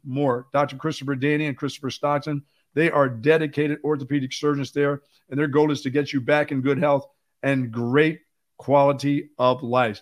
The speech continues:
Visit them at T X ortho dot com. Texas Orthopedics is one of the largest independent orthopedic practices in the state of Texas. For more information, once again, go to T X ortho dot com.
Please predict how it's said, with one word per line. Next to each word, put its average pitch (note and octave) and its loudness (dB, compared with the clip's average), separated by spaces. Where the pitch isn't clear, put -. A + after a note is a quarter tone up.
Visit D#3+ -2
them E3 0
at C3+ -2
T D#3 0
X C3+ -2
ortho D3 0
dot C3 -2
com. C#3+ -2
Texas D#3+ -2
Orthopedics E3+ -2
is - -8
one D#3 -2
of B2+ 0
the C3+ 2
largest E3 0
independent D3+ -2
orthopedic D3 -4
practices C#3+ -2
in F#3 2
the C#3 0
state C#3 -2
of B2 -6
Texas. C3+ -6
For B2+ -2
more D3+ 2
information, D3+ -2
once D3 -2
again, D3 -2
go C3+ 0
to A#2 -2
T E3 2
X C#3+ 0
ortho C#3 2
dot C3 0
com. A2+ -10